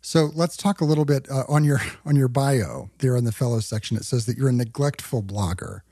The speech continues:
over at Carrots for, for Michaelmas, which is where I first encountered you.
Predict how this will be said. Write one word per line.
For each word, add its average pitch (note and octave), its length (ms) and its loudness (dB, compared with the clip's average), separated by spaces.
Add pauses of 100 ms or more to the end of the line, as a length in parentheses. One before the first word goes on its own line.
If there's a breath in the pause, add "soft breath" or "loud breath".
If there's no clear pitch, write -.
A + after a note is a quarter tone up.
(460 soft breath)
over B2 260 0
at A#2+ 100 -6
Carrots B2 280 0
for, B2 320 0
for A#2 440 -2
Michaelmas, G#2 460 0
which A#2+ 160 -4
is - 160 -6
where B2 280 0
I C3 140 4
first - 400 -4
encountered F2 500 -2
you. G2 160 -6